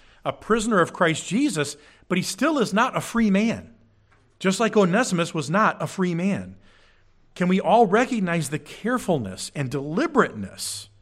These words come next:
in Paul's speech? How about his humility? Wait a minute. Paul had authority.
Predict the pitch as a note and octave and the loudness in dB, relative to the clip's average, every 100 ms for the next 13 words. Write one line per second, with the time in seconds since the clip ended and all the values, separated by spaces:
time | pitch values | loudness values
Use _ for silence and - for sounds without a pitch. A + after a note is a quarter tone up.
0 | _ _ _ _ _ _ C#3 B2 - C3 | _ _ _ _ _ _ -12 -12 -8 -8
1 | B2 - - B2+ F#2+ - - _ _ _ | -8 -10 -10 -10 -12 -20 -20 _ _ _
2 | _ _ _ _ _ _ _ _ _ - | _ _ _ _ _ _ _ _ _ -16
3 | G#3+ G3+ E4 D4+ B3 D#3+ D3 B3 - - | -12 -8 -8 -4 0 0 0 -6 -8 -12
4 | - _ _ _ _ _ _ _ _ _ | -20 _ _ _ _ _ _ _ _ _
5 | _ _ _ _ F4+ D4 C3+ G2 - _ | _ _ _ _ -10 -6 -6 -8 -14 _
6 | _ _ _ - - - G3 D4 D4 A3 | _ _ _ -20 -20 -6 4 8 8 8
7 | A3+ - - - C#4 C#4+ A#3+ A#3 G#3+ C#4 | 4 -4 -20 -4 0 2 2 2 0 2
8 | D4 E4+ A3+ A#2 F2+ | 2 4 2 0 -8